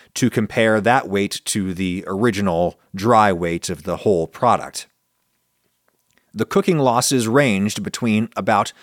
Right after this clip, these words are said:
four and six percent, lowest with the vacuum drying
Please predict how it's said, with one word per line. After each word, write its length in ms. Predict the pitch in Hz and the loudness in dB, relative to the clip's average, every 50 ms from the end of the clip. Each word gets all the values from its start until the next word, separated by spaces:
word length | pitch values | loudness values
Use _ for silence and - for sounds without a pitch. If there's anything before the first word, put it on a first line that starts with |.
| - - _ | -20 -20 _
four 600 | _ - - - 156 151 165 180 196 208 233 240 - _ _ _ _ _ _ - | _ -18 -4 0 2 4 4 4 4 2 -2 -4 -8 _ _ _ _ _ _ -8
and 180 | - - - - | -6 -4 -2 -2
six 360 | - - - 254 240 - - | -2 -2 -2 -2 -2 -4 -6
percent, 640 | - - 151 139 - - 110 82 - - - - - _ _ _ _ _ _ _ _ _ _ _ _ _ _ _ _ - | -4 -2 -2 0 2 0 0 0 -2 -6 -10 -10 -10 _ _ _ _ _ _ _ _ _ _ _ _ _ _ _ _ -4
lowest 720 | 110 120 135 190 233 254 208 143 120 117 - - - - | 0 4 4 6 6 8 6 6 6 4 0 -4 -6 -2
with 240 | 151 127 127 123 - | -2 -2 -2 -2 -2
the 320 | 135 127 123 120 117 113 - _ _ - | 0 2 2 2 2 -2 -6 _ _ -16
vacuum 640 | 90 85 95 120 156 - - - 165 143 117 104 104 | -6 -2 0 0 0 0 2 2 2 4 4 2 0
drying 680 | 92 98 98 87 87 78 69 65 71 73 85 - - | 0 0 0 0 0 -2 -6 -10 -12 -14 -14 -16 -18